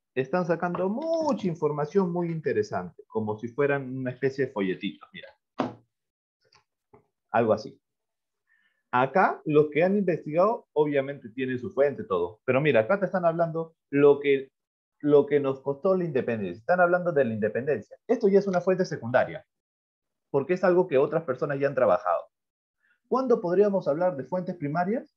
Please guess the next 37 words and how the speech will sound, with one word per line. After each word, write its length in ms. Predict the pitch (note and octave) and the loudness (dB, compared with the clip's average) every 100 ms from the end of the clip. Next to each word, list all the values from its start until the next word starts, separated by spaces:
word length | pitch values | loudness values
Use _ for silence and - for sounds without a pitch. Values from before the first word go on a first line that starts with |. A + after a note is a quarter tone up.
| _ | _
Si 140 | C#3 | 4
de 80 | C3 | 4
repente, 380 | C3 F3 D#3+ D#3 | 4 -2 -8 -8
si 120 | - | -4
yo 120 | D3 | -2
quiero 160 | F#3 F3 | 2 2
hablar 240 | F3 F3+ | 2 0
de 80 | E3+ | -2
independencia, 560 | D3 D3 D3+ F#3 G3 | -6 -4 -4 -6 -6
busco 360 | D#3 E3+ F3 E3 | -6 -4 -4 -4
de 100 | B2+ | -4
frente 340 | - E3+ D#3 - | -6 -16 -18 -10
quiénes 260 | G3+ F#3+ F3+ | -4 -4 -4
son 100 | F3+ | -8
los 140 | E3 | -8
autores, 380 | E3 C3+ D#3+ D#3+ - | -8 -4 -4 -4 -2
quiénes 260 | G3+ F#3+ F#3+ | -2 -2 -2
han 100 | E3+ | -2
participado 460 | F3+ D3 D3+ E3 | -4 -6 -8 -6
en 60 | E3 | -6
la 60 | |
independencia 600 | D3+ D#3 F3+ F3+ G3 G3 _ | -6 -6 -6 -6 -6 -8 _
y 100 | D3+ | -4
busco 280 | D3+ D#3+ D3+ | -2 0 2
las 180 | C3+ B2 | 2 0
obras 240 | E3 C3 | -2 0
de, 80 | G#2+ | -2
la, 220 | G2+ G2+ - | -4 -6 -8
de 80 | A#2+ | -6
esos 200 | A#2 A#2 | -6 -6
personajes. 480 | A2 F#2 F2 E2+ _ _ _ _ _ _ _ _ _ _ _ _ - | -8 -8 -10 -12 _ _ _ _ _ _ _ _ _ _ _ _ -6
¿Se 60 | |
dan 140 | A2+ B2 | -4 2
cuenta? 400 | G3 D#3 D2+ - _ _ _ _ _ _ _ _ _ _ - | 2 2 -2 -14 _ _ _ _ _ _ _ _ _ _ 4
Ahora, 440 | C#3+ D#3 G2 F#2 _ _ _ | 6 6 4 -2 _ _ _
eso 240 | B3 C4 C4 | 2 4 0
es 200 | B3 | -4